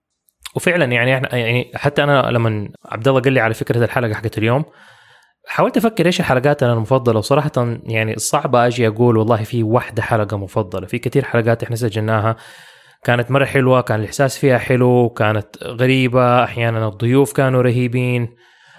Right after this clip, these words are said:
آه، فيعني في، في كتير أشياء أعتقد كانت مرة جيدة،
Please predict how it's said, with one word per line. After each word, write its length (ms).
آه، 280
فيعني 960
في، 240
في 120
كتير 300
أشياء 480
أعتقد 380
كانت 360
مرة 160
جيدة، 540